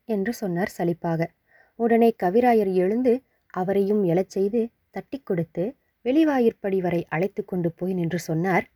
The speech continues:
"இனி யாராவது உங்களுக்கு எத்தனை எருமைகள் என்று கேட்டால் இரண்டு என்று சொல்ல வேண்டாம், மூன்று எருமைகள் உண்டு என்று சொல்லுங்கள்"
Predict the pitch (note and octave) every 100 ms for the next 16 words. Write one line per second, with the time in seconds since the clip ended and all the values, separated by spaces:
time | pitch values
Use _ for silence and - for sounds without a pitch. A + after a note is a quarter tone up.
0 | _ - A#3+ C4 A#3 G#3+ G#3 C4 D4+ E4
1 | D4 - _ - B3+ B3 A#3+ - C4 -
2 | _ _ A3 - E4 D#4+ A3+ A3+ B3+ A#3+
3 | A3+ - G3+ G3+ A#3+ - G3+ - C4+ A3+
4 | C#4 _ _ _ B3+ E4+ A4 F#4 D4 B3
5 | D#4 A#3 G#3 G#3+ G#3 G3 G3+ - _ _
6 | _ _ B3 E4+ G#4 E4 B3 A#3 C4 C4
7 | A#3+ A3 G#3+ A3 A3+ G#3 F#3+ C4 - B3
8 | G#3 G3+ F#3+